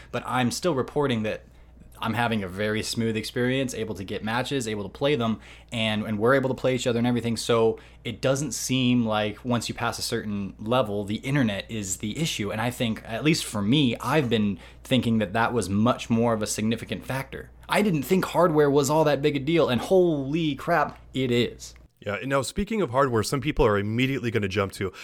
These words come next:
Speaker 2: "Well, you guys just built these big, beefy P Cs. Of course it's outperforming, you know, the PlayStation four, right?" And I, I'm gonna use teraflops here as a comparison, and I wanna be very careful with this 'cause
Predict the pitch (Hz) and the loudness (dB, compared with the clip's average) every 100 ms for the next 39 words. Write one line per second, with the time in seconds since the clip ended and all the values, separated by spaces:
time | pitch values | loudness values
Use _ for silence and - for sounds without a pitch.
0 | - - 254 170 170 156 120 117 104 135 | -18 -2 2 4 6 4 2 -2 2 2
1 | 135 110 90 120 117 107 120 127 - 127 | 2 -2 0 0 0 -2 -4 -4 -6 -6
2 | - 147 104 - 123 - - - 165 170 | -4 -4 -6 -4 -6 -6 -18 -4 2 2
3 | - 104 117 - 98 120 98 90 82 - | 2 0 0 0 -2 0 0 -2 -8 -2
4 | 110 92 117 104 - 87 98 - 80 85 | 0 0 2 0 0 -4 -6 -8 -6 0
5 | 120 - - - - - 131 139 139 143 | 0 0 -6 -20 -20 -10 -4 -4 -4 -8
6 | 143 - 170 202 214 208 196 - 151 156 | -12 -2 0 2 2 2 0 2 4 4
7 | 160 175 165 - 156 143 120 123 127 139 | 4 2 2 0 2 2 0 -2 2 2
8 | - 147 131 123 123 143 123 110 123 123 | 2 -2 0 2 2 2 2 4 4 4
9 | 127 113 113 104 - 107 | 2 2 0 0 -4 -6